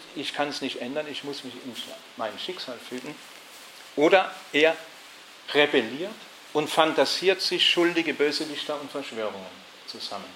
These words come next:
Weil an den grundlegenden Kategorien dieses Systems, grundlegend kann's ja nicht liegen,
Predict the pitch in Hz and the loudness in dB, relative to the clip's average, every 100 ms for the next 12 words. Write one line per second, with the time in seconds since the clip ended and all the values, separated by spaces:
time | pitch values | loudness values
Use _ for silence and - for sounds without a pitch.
0 | - - - - - 135 143 151 135 127 | -20 -20 -20 -20 4 4 4 2 0 2
1 | 185 277 - 170 143 135 131 135 131 127 | 4 4 2 0 0 -2 -2 -2 -2 -4
2 | 202 214 135 117 113 107 - - 113 104 | -8 -8 -8 -8 -10 -12 -12 -10 -8 -8
3 | - 165 214 - 190 170 - 185 185 165 | -4 -2 -2 0 -2 0 -2 -2 0 -2
4 | 165 165 - 170 123 | -2 -4 -6 -8 -10